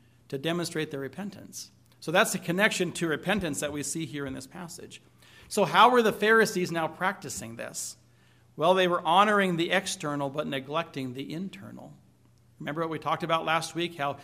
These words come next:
how true mourning, true sorrow starts on the inside and then it comes out. Here they were starting on the outside. They put on a sullen and sad and gloomy appearance. They wanted to make it look on the outside that they were truly sorrowful over their sin. It says they disfigured their faces. That doesn't mean they,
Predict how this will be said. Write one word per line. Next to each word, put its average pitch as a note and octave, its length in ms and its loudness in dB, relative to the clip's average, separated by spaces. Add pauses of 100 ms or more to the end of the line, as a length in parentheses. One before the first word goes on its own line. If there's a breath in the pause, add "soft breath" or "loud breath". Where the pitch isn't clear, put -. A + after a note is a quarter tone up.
(120)
how C#3+ 200 -2
true E3+ 360 -2
mourning, D#3+ 540 -4
true E3+ 320 -6
sorrow E3 520 0
starts D#3 320 -4
on D3 100 -6
the C#3+ 160 -6
inside E3 460 -4
and C3 80 -8
then C#3 100 -8
it - 140 -12
comes B2+ 240 -12
out. D3+ 380 -8 (540 soft breath)
Here E3+ 180 -2
they E3+ 120 0
were F3+ 100 2
starting D#3 340 -2
on D3+ 100 -4
the D#3 120 -4
outside. B2+ 500 -8
They C3+ 120 -4
put F#3 200 0
on F3+ 140 4
a C#3 40 -2
sullen F#3+ 500 4
and C#3 160 -4
sad E3 320 4
and C#3+ 160 -2
gloomy D#3 360 -4
appearance. - 680 -12 (580 soft breath)
They C#3+ 100 -4
wanted G3 260 4
to G3+ 80 4
make G#3 200 4
it F#3+ 100 6
look G#3 280 2
on F#3+ 160 4
the F3 120 2
outside E3+ 520 4
that D3 140 -4
they E3+ 140 -2
were D#3+ 120 -4
truly E3+ 400 -2
sorrowful D#3+ 640 0
over C3+ 180 -4
their C3 140 -6
sin. F3 240 -2 (260 loud breath)
It F3+ 100 -4
says G3+ 200 6
they G3 140 4
disfigured F3 680 2
their D3+ 140 -2
faces. F3+ 380 -2
That D3 120 -4
doesn't E3+ 200 -2
mean E3 180 -2
they, D3 220 0